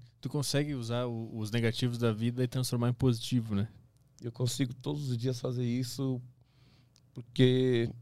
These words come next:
Speaker 2: é, tem aquela frase lá do, do Jean Paul Sartre, né, que ele fala que
Speaker 1: Uhum.
Speaker 2: não importa o que fizeram a você, importa com que, o que você vai fazer com o que fizeram a você.
Speaker 1: Sim.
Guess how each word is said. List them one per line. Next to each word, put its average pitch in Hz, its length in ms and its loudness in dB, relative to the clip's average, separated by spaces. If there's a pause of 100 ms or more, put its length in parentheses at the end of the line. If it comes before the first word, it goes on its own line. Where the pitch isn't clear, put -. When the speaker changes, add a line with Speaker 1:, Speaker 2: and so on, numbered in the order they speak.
(340)
Speaker 2:
é, 117 600 2 (300)
tem 117 140 4
aquela 123 280 0
frase 120 440 0
lá 113 140 2
do, 110 220 -6 (800)
do 110 580 -12 (300)
Jean 127 220 0
Paul 127 200 -8
Sartre, 113 460 -4
né, 113 120 -2
que 113 120 -8
ele 107 80 -2
fala 107 320 4
que 110 240 -6 (140)
Speaker 1:
Uhum. 113 260 -14
Speaker 2:
não 120 140 4
importa 127 420 0
o - 20 -6
que 147 140 -10
fizeram 131 460 0
a 131 40 0
você, 123 440 -6 (540)
importa 123 500 -6
com 123 220 -14
que, - 280 -6
o 131 80 -4
que 175 260 -6
você 185 260 -4
vai 139 120 -2
fazer 127 320 -2
com 143 140 -10
o 143 40 -6
que - 160 -8
fizeram 139 420 -2
a 135 40 -4
você. 131 320 -8
Speaker 1:
Sim. 110 300 -6